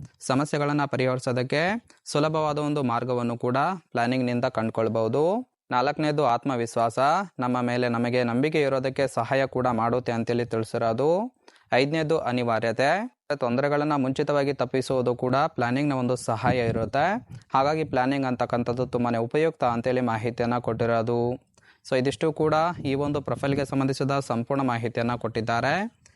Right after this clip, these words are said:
ನಿಮ್ಗೆ ಇಷ್ಟ ಆಗಿತ್ತು ಅಂದ್ರೆ ದಯವಿಟ್ಟು ಒಂದು ಲೈಕ್ ಮಾಡಿ. ಹಾಗೆ ಇವರ ಕಾಂಟ್ಯಾಕ್ಟ್ ಡೀಟೇಲ್ಸ್ ಬೇಕಾಗಿತ್ತು ಅಂದ್ರೆ ನಮ್ಮ ಚಾನಲ್‌ಗೆ ಜಾಯಿನ್ ಮಾಡ್ಕೊಳ್ಳಿ. ಜಾಯಿನ್ ಮಾಡ್ಕೊಳ್ಳೋದ್ರಿಂದ ಇವರ ಒಂದು ಮೊಬೈಲ್ ನಂಬರ್ ಸಿಗುತ್ತೆ, ಕಾಲ್ ಮಾಡಿ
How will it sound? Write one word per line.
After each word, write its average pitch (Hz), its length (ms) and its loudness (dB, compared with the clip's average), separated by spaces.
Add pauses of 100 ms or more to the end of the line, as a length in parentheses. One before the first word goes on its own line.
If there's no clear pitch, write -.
(120)
ನಿಮ್ಗೆ 120 180 2
ಇಷ್ಟ 123 160 -2
ಆಗಿತ್ತು 151 260 0
ಅಂದ್ರೆ 147 260 0
ದಯವಿಟ್ಟು 131 360 0
ಒಂದು 117 180 0
ಲೈಕ್ 113 280 0
ಮಾಡಿ. 135 360 2 (480)
ಹಾಗೆ 147 260 2
ಇವರ 151 200 0
ಕಾಂಟ್ಯಾಕ್ಟ್ 131 400 -2
ಡೀಟೇಲ್ಸ್ 147 400 0
ಬೇಕಾಗಿತ್ತು 131 400 0
ಅಂದ್ರೆ 135 200 0
ನಮ್ಮ 120 200 0
ಚಾನಲ್‌ಗೆ 117 480 0
ಜಾಯಿನ್ 113 280 -2
ಮಾಡ್ಕೊಳ್ಳಿ. 127 600 0 (340)
ಜಾಯಿನ್ 131 240 2
ಮಾಡ್ಕೊಳ್ಳೋದ್ರಿಂದ 156 460 0
ಇವರ 147 220 0
ಒಂದು 143 180 0
ಮೊಬೈಲ್ 123 280 0
ನಂಬರ್ 139 200 0
ಸಿಗುತ್ತೆ, 135 400 -2
ಕಾಲ್ 117 220 -2
ಮಾಡಿ 147 560 0